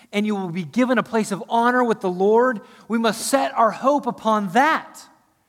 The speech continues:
Our hope is not found in maybe change of fortunes in this life,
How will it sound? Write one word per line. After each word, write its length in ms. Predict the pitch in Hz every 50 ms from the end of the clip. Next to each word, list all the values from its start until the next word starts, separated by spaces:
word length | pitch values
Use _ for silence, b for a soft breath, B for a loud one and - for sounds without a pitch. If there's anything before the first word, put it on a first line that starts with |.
| b b b b
Our 120 | - 214 208
hope 360 | 196 247 311 339 330 - 269
is 180 | 262 202 175 185
not 640 | 247 262 262 240 - - - - - _ _ -
found 360 | 262 277 285 302 294 277 247
in 260 | 233 226 226 220 196 B B B B B B -
maybe 280 | 226 220 262 262 262 208
change 460 | - - - 269 285 285 285 254 254
of 120 | 247 190
fortunes 540 | - - 285 285 277 - - 262 247 226 196
in 140 | 220 226 226
this 260 | 247 285 269 - -
life, 320 | 214 190 180 170 156 151